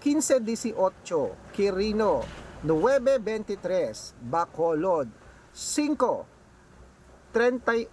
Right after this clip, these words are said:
uno, Cavite, dieciséis veintinueve,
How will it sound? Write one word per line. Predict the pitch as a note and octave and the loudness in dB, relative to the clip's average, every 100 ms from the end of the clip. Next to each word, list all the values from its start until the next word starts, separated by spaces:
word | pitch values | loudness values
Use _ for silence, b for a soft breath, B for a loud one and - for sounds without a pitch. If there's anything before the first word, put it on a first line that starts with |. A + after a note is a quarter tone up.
| - | 0
uno, | F#3+ F3 C3 - - | 2 4 2 0 -4
Cavite, | E3 C#3+ E3 F3 - G3+ F3 F#2+ - - - - - | -4 -2 -4 -4 -4 0 0 -2 -8 -20 -20 -20 -6
dieciséis | C#3+ D#3 E3 E3+ - B3+ C#4 - | -4 -4 -2 -2 -2 -4 -4 -6
veintinueve, | C#3+ C#3 G#3+ G#3+ - A3 G#3+ - D#3+ E3+ F3 D#3+ C#3 G2+ | -4 -2 0 -2 0 0 0 -6 -4 2 2 2 0 -2